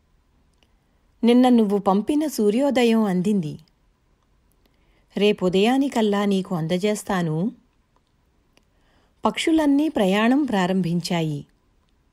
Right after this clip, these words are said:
గోడకాకి ఆశగా కూస్తోంది ఒంటరిగా, తిరిగి మాట వినిపిస్తుందేమోనని. పాపం,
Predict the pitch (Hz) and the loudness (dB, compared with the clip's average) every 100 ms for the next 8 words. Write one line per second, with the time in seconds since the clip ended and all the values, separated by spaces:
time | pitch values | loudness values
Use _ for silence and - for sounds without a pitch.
0 | _ _ _ _ _ _ _ - 190 185 | _ _ _ _ _ _ _ -10 -2 2
1 | 196 247 233 214 - 175 165 175 _ _ | 2 2 -2 -2 -4 -6 -6 -12 _ _
2 | _ _ - 175 185 220 247 233 254 254 | _ _ -4 0 0 0 -2 -2 -2 -2
3 | 196 185 - 220 226 233 170 156 185 170 | -4 -4 -2 0 2 2 0 -2 -4 -4
4 | 160 151 151 _ _ _ _ _ _ _ | -4 -6 -8 _ _ _ _ _ _ _
5 | _ _ _ _ _ _ _ - 190 196 | _ _ _ _ _ _ _ -2 0 2
6 | 247 233 170 170 220 185 165 180 196 - | 0 0 0 -2 -2 -2 -4 -4 -6 -2
7 | 190 185 170 160 160 156 165 240 - _ | -2 0 0 -2 -2 -2 -4 -4 -8 _
8 | _ _ _ _ _ _ _ _ _ _ | _ _ _ _ _ _ _ _ _ _
9 | _ _ _ _ _ _ - 196 190 185 | _ _ _ _ _ _ -4 -2 0 -2
10 | 165 | -4